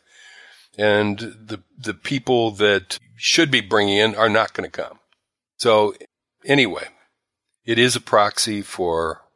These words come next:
what our whole book of business looks like. And I think that we need to listen to our clients on when we explain how we bill, what they have to say.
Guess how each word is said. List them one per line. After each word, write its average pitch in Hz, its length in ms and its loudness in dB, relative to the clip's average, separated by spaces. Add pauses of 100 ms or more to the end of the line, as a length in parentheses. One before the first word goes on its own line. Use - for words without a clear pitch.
(460)
what 110 180 0
our 98 120 4
whole 98 440 0 (220)
book 104 340 -2
of 92 120 -4
business 98 520 2
looks 101 320 -4
like. 98 480 -2
And 92 560 -4 (520)
I 110 80 -2
think 143 420 0
that 113 220 0
we 123 920 -2 (1300)
need 120 200 2
to 110 80 2
listen 113 340 2
to 104 80 2
our 95 120 4
clients 95 580 0
on 92 400 -2
when 101 180 -4
we 101 140 -4
explain 117 560 0
how 107 200 2
we 104 180 -2
bill, 101 580 -2
what 104 240 -8
they 107 140 2
have 104 260 0
to - 80 -10
say. 85 420 -2